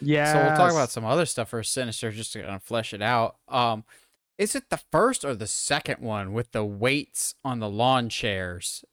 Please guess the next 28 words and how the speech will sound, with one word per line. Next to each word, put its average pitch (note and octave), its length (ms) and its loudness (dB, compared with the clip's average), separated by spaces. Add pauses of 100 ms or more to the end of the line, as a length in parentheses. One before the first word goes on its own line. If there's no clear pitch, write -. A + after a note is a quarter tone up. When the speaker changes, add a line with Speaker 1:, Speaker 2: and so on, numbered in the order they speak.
Speaker 1:
at A#2 140 -2
the G#2+ 80 -8
p-, - 220 -18 (380)
with B2+ 140 -8
the G2 80 -8
pool? A#2 640 -4 (160)
Speaker 2:
Um, C#3+ 1120 2 (720)
I C3+ 60 0
think F#3 240 0 (160)
technically C#3 680 0
that's A#2+ 240 -2
the B2 80 -4
second A#2 380 -2
one A2+ 160 0
because A2+ 420 0
the A#2 100 0
first A#2+ 280 -2
one A#2 160 0
is, G#2 560 -2 (1600)
actually, F3+ 280 2
no, G3 180 6
yeah, E3 200 2
I C3 100 0
think G3+ 200 0
that's - 180 0
the - 80 -2
first - 280 -2
one G2 160 -4